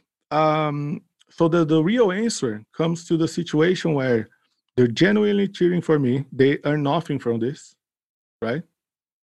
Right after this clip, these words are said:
Absolutely nothing from this. And I understood that I only had that opportunity because I wa-, I, I studied English and my dad gave me that opportunity so I could become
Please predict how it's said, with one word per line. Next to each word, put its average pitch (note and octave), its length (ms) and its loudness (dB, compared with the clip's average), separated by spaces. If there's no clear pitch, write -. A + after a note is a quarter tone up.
Absolutely E3+ 400 -2
nothing D3 420 -4
from B2 180 2
this. B2 300 0
And F3 160 4
I F#3+ 100 4
understood G3+ 640 0
that C3+ 300 -6
I B2+ 100 -4
only G3 240 0
had E3 220 0
that E3+ 140 0
opportunity D#3 800 -2
because D#3 580 0
I C3 140 0
wa-, E3 340 0
I, D3+ 760 0
I C3+ 460 4
studied E3 400 4
English C#3 460 -4
and C3 100 -4
my C3+ 100 -2
dad C#3+ 260 -2
gave C#3+ 180 0
me C#3+ 80 0
that C3+ 180 2
opportunity C3 720 -2
so C3+ 200 0
I C3+ 60 0
could C3 180 0
become C3+ 460 -2